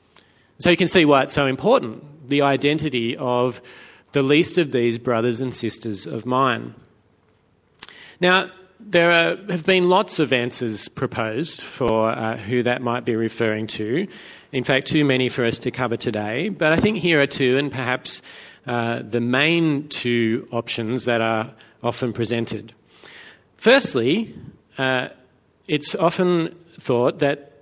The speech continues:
the least of these brothers and sisters of mine refers to anybody in need. Anybody in need in the world, particularly those in physical need. And it's not hard to see where that, uh, understanding would come from,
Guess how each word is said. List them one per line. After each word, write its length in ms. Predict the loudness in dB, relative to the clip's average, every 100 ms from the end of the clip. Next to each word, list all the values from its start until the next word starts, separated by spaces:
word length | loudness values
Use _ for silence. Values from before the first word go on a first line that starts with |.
| _ _ _ _ _ -6
the 180 | -2 2
least 380 | 6 4 4
of 80 | 2
these 220 | 4 4
brothers 400 | 4 2 2 2
and 120 | 0 -2
sisters 420 | -4 -4 -4 -2
of 100 | -2
mine 400 | -2 -4 -6 -2
refers 640 | -2 0 2 6 4 2
to 520 | -4 -2 -2 0 -2 -4
anybody 720 | -2 0 0 2 2 0 -2 -4
in 180 | -4 -2
need. 440 | -2 -4 -8 -16 -20 _ _ _ _ -20 -20 -20 -4
Anybody 400 | 0 4 4 4
in 140 | 4 2
need 360 | 0 0 0
in 140 | 0 2
the 80 |
world, 440 | 2 2 0 0 -2
particularly 540 | -2 -2 0 2 4
those 320 | 4 2 2
in 160 | 0 -4
physical 680 | -2 -2 0 0 0 -2 -6 -16 -8
need. 420 | -4 -2 -4 -10 -20 _ _ _ -20 -20 _ _ _ 0
And 140 | 0
it's 100 | 2
not 160 | 2 2
hard 220 | 0 0
to 60 |
see 340 | 0 4 4 6
where 280 | 6 6 4
that, 340 | 4 2 -2 -14 -16 -6
uh, 40 |
understanding 720 | -4 -2 -2 -2 0 0 0
would 140 | -2 -4
come 240 | -6 -6
from, 520 | 0 2 2 0 -8